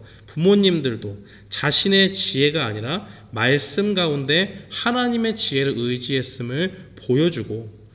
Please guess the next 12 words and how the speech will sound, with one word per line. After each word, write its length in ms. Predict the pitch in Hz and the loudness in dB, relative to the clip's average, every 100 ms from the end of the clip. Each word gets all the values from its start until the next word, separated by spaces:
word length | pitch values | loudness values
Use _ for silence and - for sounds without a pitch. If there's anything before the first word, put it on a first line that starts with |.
| - - - | -20 -20 -8
자녀들도 760 | - 151 208 226 220 208 220 | 0 6 8 8 8 8 4
그것을 460 | 220 151 196 196 208 | 4 4 4 4 0
보고 240 | - 143 175 127 | 0 0 0 0
오로지 640 | 151 196 190 185 202 233 - - | 4 6 6 2 0 0 -8 -18
하나님의 560 | - - 247 247 240 240 | -4 0 4 4 4 4
말씀 640 | 151 127 135 - - 165 | 4 2 0 -4 -4 -4
가운데 840 | 165 123 120 123 127 185 214 - - | -4 -4 -4 -4 2 2 0 -8 -10
참된 500 | - 254 262 247 240 | -6 -2 0 0 0
지혜가 360 | - 135 139 135 | 0 2 2 2
있음을 800 | 117 - 123 151 208 214 - - | -2 -6 -4 -2 -4 -6 -18 -6
깨닫는 580 | 196 202 214 196 151 113 | -2 0 0 -2 -4 -8
것, 160 | 101 | -14